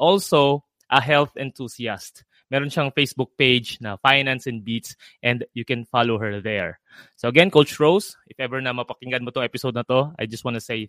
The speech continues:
thank you for always showing your support. Yon! So, Guys, <laughs> this is the third episode of Hey Kuya J. And in this particular segment, we answer questions na nare-receive ko in social media or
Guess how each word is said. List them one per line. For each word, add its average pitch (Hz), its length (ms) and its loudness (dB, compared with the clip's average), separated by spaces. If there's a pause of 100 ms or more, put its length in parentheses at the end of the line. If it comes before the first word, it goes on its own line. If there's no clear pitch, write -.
thank 139 240 -6
you 131 220 -2
for - 160 -10
always 113 420 -6
showing 139 480 -2
your 110 140 -6
support. - 400 -20 (880)
Yon! 170 320 8 (400)
So, 156 560 0 (480)
Guys, 147 320 2 (160)
<laughs> - 160 -10
this 160 160 -4
is 175 80 -10
the 156 80 4
third 156 320 0
episode 123 480 -6
of - 80 -10
Hey 151 160 -2
Kuya 127 240 -2
J. 120 400 -10 (320)
And 123 400 0 (160)
in 139 240 -4
this 147 160 0
particular 135 480 -4
segment, 151 560 -4 (160)
we 123 160 -8
answer 139 560 -2
questions 120 640 -12
na 110 240 -10 (240)
nare-receive 139 480 -4
ko 127 320 0 (320)
in 127 320 -4
social 131 320 -4
media 123 480 -4
or 113 240 -6